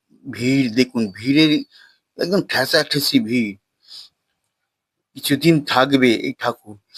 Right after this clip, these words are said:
আপনারা আজকে বা কালকে যা হোক, যখন খুশি আপনারা এসে দেখতে পারেন এই মেলাটা। নাগরদোলা আছে, বাচ্চা বাচ্চা ছেলেকে নিয়ে এসে, বড় ছোট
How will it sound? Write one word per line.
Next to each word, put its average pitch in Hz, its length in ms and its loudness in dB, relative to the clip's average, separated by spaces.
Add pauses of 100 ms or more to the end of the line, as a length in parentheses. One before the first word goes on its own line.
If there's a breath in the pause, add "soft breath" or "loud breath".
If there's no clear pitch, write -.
(320 loud breath)
আপনারা 127 540 2 (560)
আজকে 123 600 0 (140)
বা 123 140 -4
কালকে 127 680 0 (380)
যা 120 180 0
হোক, 139 320 2 (440 loud breath)
যখন 139 340 -2
খুশি 147 460 -10 (120)
আপনারা 123 380 -2
এসে 120 300 -2
দেখতে 117 420 -4
পারেন 107 380 0 (1200 soft breath)
এই 117 120 -6
মেলাটা। 110 680 2 (1300 loud breath)
নাগরদোলা 113 760 -2
আছে, 107 240 0
বাচ্চা 110 420 -4
বাচ্চা 107 280 -4
ছেলেকে 110 440 -4
নিয়ে 113 380 -2
এসে, 110 300 -4 (600 loud breath)
বড় 120 460 6 (120)
ছোট 127 300 -6